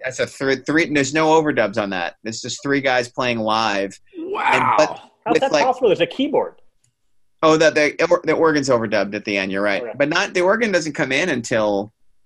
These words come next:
Speaker 1: like, the forty-five second mark. It's mostly just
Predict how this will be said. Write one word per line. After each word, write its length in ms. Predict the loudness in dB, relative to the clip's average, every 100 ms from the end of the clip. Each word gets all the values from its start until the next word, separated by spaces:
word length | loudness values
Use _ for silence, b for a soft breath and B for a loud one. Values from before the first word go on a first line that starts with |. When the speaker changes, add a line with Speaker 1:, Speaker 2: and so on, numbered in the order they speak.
| _
Speaker 1:
like, 140 | -6 -2
the 340 | 0 0 0 -6 -8
forty-five 460 | -4 -2 0 -2
second 320 | -2 -4 -4 -8
mark. 240 | -6 -6
It's 140 | -6
mostly 440 | 0 2 2 2 0
just 520 | 2 0 0 -4 -12